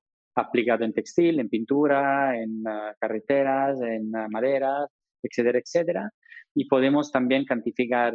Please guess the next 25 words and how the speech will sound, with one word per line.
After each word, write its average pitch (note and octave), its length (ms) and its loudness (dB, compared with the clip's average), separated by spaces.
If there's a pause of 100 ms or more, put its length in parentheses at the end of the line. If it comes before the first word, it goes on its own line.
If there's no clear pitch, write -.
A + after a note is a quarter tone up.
el A2 260 -2 (160)
carbon B2 360 0
footprint C3 580 -2
de A#2+ 240 -2
producción, D#3 640 -4 (120)
podemos A#2 400 -2
cuantificar A#2+ 800 0
los A#2+ 240 -4
niveles A#2+ 380 0
de A#2 120 0
humedad A#2 380 -2 (560)
cuan-, A#2+ 280 0
en B2 100 0
grado, A#2+ 320 4
en B2+ 80 0
términos A#2+ 320 0
de A2+ 80 2
control B2 500 2
y C3 80 2
de A2+ 120 0
regulación, A2+ 680 -2 (360)
podemos, B2 500 2
mm, B2 420 0
cuantificar, A#2+ 680 2
eh, A#2 460 -2